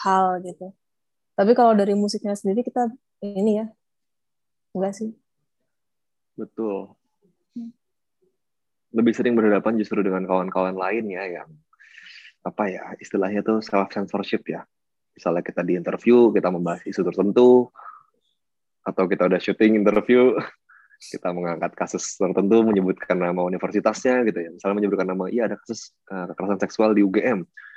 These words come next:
Speaker 2: ya interviewnya di take down, ya, ya seperti itulah. Tapi kalau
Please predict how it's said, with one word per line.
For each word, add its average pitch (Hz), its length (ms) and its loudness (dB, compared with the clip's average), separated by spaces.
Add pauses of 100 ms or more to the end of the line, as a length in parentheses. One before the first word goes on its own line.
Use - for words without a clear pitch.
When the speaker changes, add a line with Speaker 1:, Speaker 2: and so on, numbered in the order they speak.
(280)
Speaker 2:
ya - 80 -6
interviewnya - 400 -6
di - 80 -4
take - 160 -2
down, 101 560 2 (320)
ya, 90 140 -6 (180)
ya 110 80 -4
seperti 117 320 2
itulah. 107 240 4 (400)
Tapi 117 320 -2
kalau 101 640 2